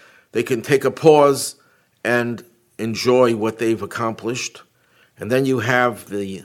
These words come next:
license and legitimacy that you are using your wealth to create a sanctuary for God, you're using it for the temple,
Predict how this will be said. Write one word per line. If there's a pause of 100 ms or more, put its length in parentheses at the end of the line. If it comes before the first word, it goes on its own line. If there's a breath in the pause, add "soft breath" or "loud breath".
license
and
legitimacy (380 loud breath)
that (640)
you
are (800)
using
your
wealth
to
create
a
sanctuary
for
God,
you're
using
it
for
the
temple,